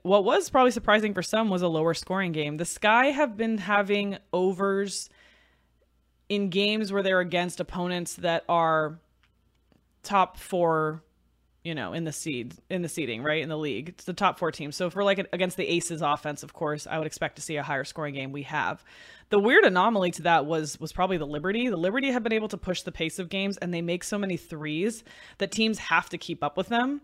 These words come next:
So that might be an anomaly there as well, as far as the top teams. But against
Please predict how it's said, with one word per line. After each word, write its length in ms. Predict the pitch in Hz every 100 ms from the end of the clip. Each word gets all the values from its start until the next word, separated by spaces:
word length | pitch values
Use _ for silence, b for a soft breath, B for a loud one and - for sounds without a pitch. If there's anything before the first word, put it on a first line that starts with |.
| _ -
So 240 | - 185
that 180 | 175 170
might 160 | 196 190
be 80 |
an 80 | 202
anomaly 380 | 185 180 185 175
there 160 | 170 156
as 120 | 147
well, 280 | 143 156 165
as 120 | 160
far 200 | 160 151
as 100 | 139
the 80 | 135
top 300 | - 143 -
teams. 500 | 165 156 208 247 - B B B B
But 100 | -
against 540 | 208 202 233 240 -